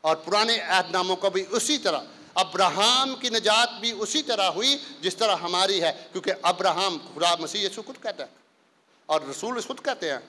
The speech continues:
कि वो उसकी राह तकते थे, उन्होंने उसको देखा नहीं, अभी वो उसके साथ है। तो किसी बरज़ख की ज़रूरत नहीं है। हनूक और एलिया तो बरज़ख में नहीं गए, कह-, कहते हैं।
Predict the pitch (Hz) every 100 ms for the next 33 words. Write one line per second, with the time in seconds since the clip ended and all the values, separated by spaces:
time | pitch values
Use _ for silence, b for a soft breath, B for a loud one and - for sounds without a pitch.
0 | - _ _ 170 175 220 220 196 202 202
1 | 208 208 226 - 165 165 170 170 170 165
2 | 170 254 - - _ _ 156 156 185 208
3 | 220 165 175 165 151 156 139 143 - 117
4 | - - _ _ _ _ - - 156 -
5 | 180 180 160 156 147 165 143 135 135 131
6 | 113 107 B B B B 165 196 233 214
7 | 190 190 208 196 190 175 175 180 180 175
8 | 175 170 165 160 - 135 - - - 139
9 | 160 147